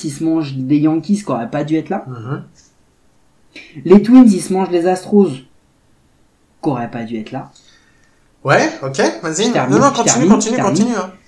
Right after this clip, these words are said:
Speaker 1: Les Cubs se mangent les Marlins, qui auraient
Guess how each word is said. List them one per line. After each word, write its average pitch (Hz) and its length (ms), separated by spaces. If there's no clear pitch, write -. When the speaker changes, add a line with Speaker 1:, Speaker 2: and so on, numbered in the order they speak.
Speaker 1:
Les 202 280
Cubs 247 300
se - 200
mangent 185 400
les 160 160
Marlins, 180 380
qui - 1400
auraient 135 320